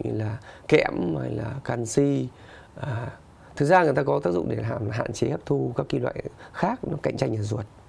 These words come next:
để vào trong, à, cơ thể chúng ta. Tuy nhiên, chúng ta, cái quan trọng chúng ta phải xác định như này. Chúng ta không thể làm cái động tác để hạn chế tiếp xúc nhiễm độc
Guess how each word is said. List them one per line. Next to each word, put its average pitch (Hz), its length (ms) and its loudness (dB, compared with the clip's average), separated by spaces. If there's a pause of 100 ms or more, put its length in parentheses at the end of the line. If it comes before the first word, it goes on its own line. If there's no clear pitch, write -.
(200)
để 110 100 -6
vào 107 140 -4
trong, 110 280 -4
à, 117 60 -8 (140)
cơ 127 100 0
thể 117 160 -2
chúng 120 140 -2
ta. 117 160 -2 (680)
Tuy 180 140 8
nhiên, 180 260 8 (280)
chúng 131 160 -4
ta, 131 80 0
cái 127 180 0
quan 139 160 0
trọng - 200 0
chúng 127 100 0
ta 131 100 0
phải 120 140 -4
xác 147 140 -2
định 151 160 2
như 127 100 0
này. 110 200 -4 (960)
Chúng 190 140 2
ta 220 160 2
không 220 240 0
thể 160 420 0 (800)
làm 139 280 -2
cái 139 80 0
động 143 180 0
tác 190 220 2
để - 80 0
hạn 123 260 -4
chế 123 300 -2
tiếp 190 140 4
xúc - 160 0 (240)
nhiễm - 260 -2
độc 131 140 0